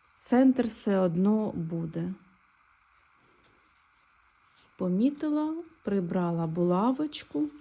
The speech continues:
і можна спокійно від цього центру вишивати. Також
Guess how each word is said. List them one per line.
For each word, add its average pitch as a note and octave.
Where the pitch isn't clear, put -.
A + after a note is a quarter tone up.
і F#3+
можна F3
спокійно C#4
від F3+
цього F3+
центру A#3+
вишивати. G#3
Також C4